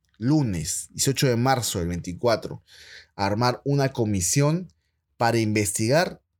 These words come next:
todas estas denuncias. ¿Lo hará? Yo lo dudo, yo lo dudo. Y si lo hace, será solo un saludo a la bandera. De esta gestión,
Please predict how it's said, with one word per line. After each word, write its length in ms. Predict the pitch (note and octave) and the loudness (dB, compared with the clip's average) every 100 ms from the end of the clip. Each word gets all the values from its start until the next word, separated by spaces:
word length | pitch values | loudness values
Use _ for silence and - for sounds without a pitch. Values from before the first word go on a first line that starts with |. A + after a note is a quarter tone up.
| _ | _
todas 380 | - F3 F3 D#3+ | 0 2 4 2
estas 260 | D#3+ D#3 D3+ | 0 2 2
denuncias. 800 | C3+ A#2 F#2+ E2 - - - - _ _ _ _ | 2 0 -2 -4 -10 -18 -20 -20 _ _ _ _
¿Lo 200 | A2+ B2+ | -2 2
hará? 380 | D3+ G#3+ C4+ - _ | 4 2 0 -10 _
Yo 240 | - B2 D3+ | -6 0 2
lo 120 | C3+ | 2
dudo, 320 | G#2+ D2+ C2+ _ _ | 0 -6 -10 _ _
yo 160 | A2+ B2+ | 0 2
lo 140 | A2+ | 4
dudo. 240 | F#2 C#2+ A2 _ _ | 2 -2 -8 _ _
Y 80 | B2 | -2
si 160 | - C3 | 0 2
lo 180 | C3+ | 2
hace, 400 | G3 A#3 C4 D#4+ C#4+ _ | 2 0 -4 -6 -12 _
será 500 | - A#2+ C3 D3 - _ _ | -4 2 2 2 -4 _ _
solo 260 | - D3 C#3+ | -4 0 0
un 80 | C3+ | 2
saludo 340 | A2+ B2+ B2+ | 0 2 2
a 40 | |
la 80 | A#2 | 2
bandera. 460 | F#2 D#2+ D#2 - - _ _ _ | 0 -2 -6 -8 -14 _ _ _
De 180 | - C3+ | -6 -2
esta 180 | E3 F#3+ | 0 0
gestión, 560 | D3 C3+ F3 F#3 B3 | -2 0 2 2 0